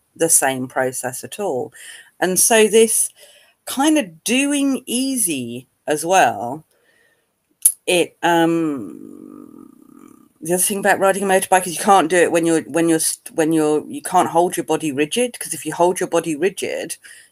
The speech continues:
you hang on to the handlebars rigidly, and then that makes you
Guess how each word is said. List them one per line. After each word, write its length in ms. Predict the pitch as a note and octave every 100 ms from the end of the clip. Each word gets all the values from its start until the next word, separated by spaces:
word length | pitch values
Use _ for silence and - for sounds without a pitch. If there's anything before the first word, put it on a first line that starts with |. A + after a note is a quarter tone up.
| _
you 80 | D3+
hang 360 | - G3 F#3
on 120 | E3+ E3
to 80 | D3
the 100 | D3
handlebars 600 | E3 E3+ C#3 C#3 C3+ C#3
rigidly, 500 | D#3+ E3 D#3 B2+ B2+
and 140 | C#3
then 180 | D#3 D#3
that 200 | D#3+ -
makes 580 | D3+ F3 G#3+ - - C#3+
you 400 | B2+ A2 C#3+